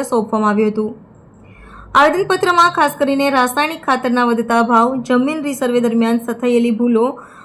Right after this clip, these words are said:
અને ખેડૂતોને મળતી સહાય બાબત સરકાર સમક્ષ રજૂઆત કરવામાં આવી છે. કિસાન સંઘના આગેવાનોએ જણાવ્યું હતું કે હાલના સમયમાં રાસાયણિક ખાતરના ભાવમાં ભારે ભાવ વધારો થતા ખેડૂતોને આર્થિક સ્થિતિ વધુ દયનીય બની રહી છે.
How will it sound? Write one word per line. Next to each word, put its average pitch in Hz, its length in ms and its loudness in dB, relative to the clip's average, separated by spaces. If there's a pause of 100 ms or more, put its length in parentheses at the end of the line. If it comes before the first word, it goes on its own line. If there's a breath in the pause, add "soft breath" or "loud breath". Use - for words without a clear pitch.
(120)
અને 262 160 2
ખેડૂતોને 349 500 -2
મળતી 277 500 0
સહાય 254 340 -2
બાબત 233 400 2
સરકાર 233 380 -2
સમક્ષ 277 420 -6
રજૂઆત 226 400 -2
કરવામાં 214 280 0
આવી 208 120 -2
છે. 214 200 -8 (1000 loud breath)
કિસાન 370 360 2
સંઘના 370 380 2
આગેવાનોએ 294 420 0
જણાવ્યું 262 380 0
હતું 285 200 -4
કે 302 100 -2
હાલના 254 260 2
સમયમાં 240 520 0
રાસાયણિક 262 480 -2
ખાતરના 247 380 -2
ભાવમાં 233 480 2
ભારે 247 380 2
ભાવ 254 320 2
વધારો 233 340 2
થતા 226 340 -2 (560 loud breath)
ખેડૂતોને 349 460 2
આર્થિક 262 480 -2
સ્થિતિ 269 360 -6
વધુ 247 160 2
દયનીય 240 420 2
બની 226 260 0
રહી 214 220 0
છે. 220 180 -6